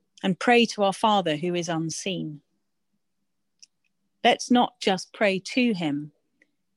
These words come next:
but be prepared to listen to him, to ask that we'd be able to hear him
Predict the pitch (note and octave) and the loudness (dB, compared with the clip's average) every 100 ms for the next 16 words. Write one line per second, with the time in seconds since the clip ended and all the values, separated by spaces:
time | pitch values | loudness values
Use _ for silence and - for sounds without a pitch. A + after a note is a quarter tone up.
0 | _ - A3 B3 - C4+ G#3+ G3+ - G3 | _ -6 2 2 2 0 2 0 0 -2
1 | G#3 A#3+ - - E3+ D#3 - D#3 D#3 D3 | 2 2 2 -4 -4 -4 -6 -4 -4 -6
2 | C#3 _ _ _ _ _ _ _ _ _ | -12 _ _ _ _ _ _ _ _ _
3 | _ _ _ - _ - A3 B3 B3 - | _ _ _ -20 _ 2 6 8 6 2
4 | - A3+ A#3 A3 A#3 A3+ G#3+ G3+ C#4 C4+ | -4 -4 -2 -2 -2 -4 -6 -2 2 2
5 | G#3+ E3+ | 2 -6